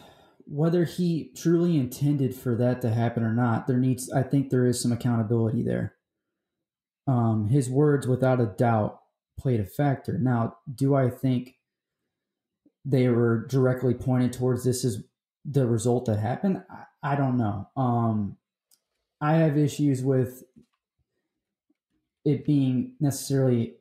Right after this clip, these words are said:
referred to as, like, an insurrection and, like, an overthrow of the government. Um, I think if that was considered an overthrow of the government,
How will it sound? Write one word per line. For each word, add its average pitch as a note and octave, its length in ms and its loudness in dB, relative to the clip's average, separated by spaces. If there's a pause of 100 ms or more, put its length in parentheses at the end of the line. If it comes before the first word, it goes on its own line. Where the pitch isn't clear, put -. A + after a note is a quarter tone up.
referred C3 460 0
to B2 180 2
as, A#2 200 0
like, A#2 200 -2
an A#2 120 0
insurrection B2 760 0
and, A2 100 0
like, A2 140 0
an A#2+ 120 -2
overthrow A#2 520 0
of A2 80 0
the A2 60 -2
government. A2+ 560 -2 (180)
Um, A2+ 380 0
I B2 120 0
think C3 340 -2
if A2 280 -4
that C3 300 2
was B2+ 160 0
considered A#2 640 0
an B2 120 2
overthrow A#2+ 580 0
of A2+ 60 -2
the A2 60 -2
government, A2+ 500 0